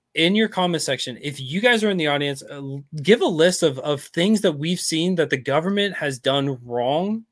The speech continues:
to people. We've got Operation Mockingbird already in the comment section. Let me know. Let, let me hear about, uh, all of the different things, right?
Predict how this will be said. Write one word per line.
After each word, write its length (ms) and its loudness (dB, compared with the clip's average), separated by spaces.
to 160 -4
people. 560 -2
We've 160 -2
got 180 6
Operation 480 0
Mockingbird 540 0
already 240 2
in 60 -4
the 60 -2
comment 280 -6
section. 320 -6
Let 180 6
me 100 4
know. 280 4
Let, 360 0
let 140 4
me 120 2
hear 520 4
about, 580 2
uh, 400 -2
all 340 2
of 120 0
the 100 0
different 320 -2
things, 360 -4
right? 280 -4